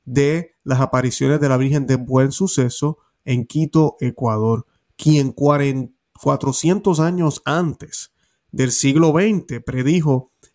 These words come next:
que el poder de las tinieblas, el poder de Satanás, iba a tener más fuerza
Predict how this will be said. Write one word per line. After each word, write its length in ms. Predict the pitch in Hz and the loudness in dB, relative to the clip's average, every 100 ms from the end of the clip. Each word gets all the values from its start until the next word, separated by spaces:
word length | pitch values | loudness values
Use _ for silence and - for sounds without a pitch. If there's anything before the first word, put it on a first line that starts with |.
| - | -2
que 200 | 151 147 | 2 4
el 220 | 143 135 | 4 2
poder 640 | 139 139 135 156 214 131 - | 4 4 4 4 2 -2 -4
de 160 | 131 | -2
las 180 | 127 - | -2 -4
tinieblas, 560 | 135 123 127 120 135 135 | -6 -4 -4 -2 -2 -2
el 140 | 120 | -2
poder 540 | 143 151 151 151 190 | 0 2 4 2 0
de 100 | 214 | 0
Satanás, 600 | 160 123 110 104 107 - - _ _ - | -2 -4 -8 -14 -16 -18 -20 _ _ 0
iba 380 | 139 151 165 | 2 4 0
a 120 | 156 147 | -2 -4
tener 360 | 143 143 139 143 | -4 -2 -2 -2
más 320 | 135 147 - | -2 -2 0
fuerza 560 | 202 220 151 123 117 | 2 2 0 -6 -10